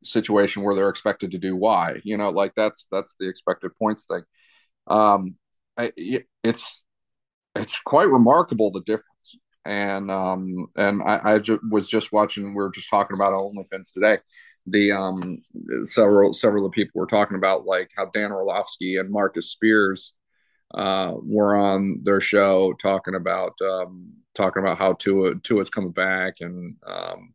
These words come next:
and Dan Orlovsky's like, "You know, everybody was getting on Tua for throwing down the field, but downfield is actually, is exactly what the Dolphins' offense is missing right now for the last three games, or for the, however much, you know, um, the time that, uh,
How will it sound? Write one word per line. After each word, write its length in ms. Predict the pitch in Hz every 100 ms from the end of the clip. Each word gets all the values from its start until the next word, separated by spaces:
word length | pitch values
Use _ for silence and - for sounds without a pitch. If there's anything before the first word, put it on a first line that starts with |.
| -
and 460 | 98 92 92 90 - _ _ _ _ 123
Dan 220 | 123 110
Orlovsky's 580 | 107 101 107 - 107 90
like, 300 | 98 95 -
"You 80 | 104
know, 340 | 110 104 104 _ _ _ -
everybody 300 | 113 117 110
was 140 | 104
getting 200 | 117 110
on 100 | 104
Tua 240 | 101 110 101
for 140 | 101
throwing 260 | 113 107 101
down 180 | 101 95
the 60 |
field, 320 | - 123 104 92
but 120 | 92 _ -
downfield 720 | 104 107 113 110 113 113 98 98 -
is 200 | 101 95
actually, 440 | 101 101 104 98
is 240 | 92 98 98
exactly 500 | 101 101 - - 98
what 160 | 92
the 60 | 95
Dolphins' 420 | 104 101 92 90
offense 400 | 98 - 90 -
is 100 | 85
missing 320 | 101 113 85 90
right 200 | 85 -
now 300 | 87 85 92 -
for 100 | 95
the 60 | 87
last 400 | 87 80 85 -
three 200 | 90 87
games, 420 | 85 85 90 -
or 260 | 95 85 90
for 260 | 87 85
the, 380 | - - - -
however 200 | 90 87
much, 140 | 87 80 _ _ - _ _
you 100 | 90
know, 200 | 87 87 -
um, 380 | 95 87 87 85
the 80 | 90
time 320 | 95 90 87
that, 240 | 85 -
uh, 260 | 87 87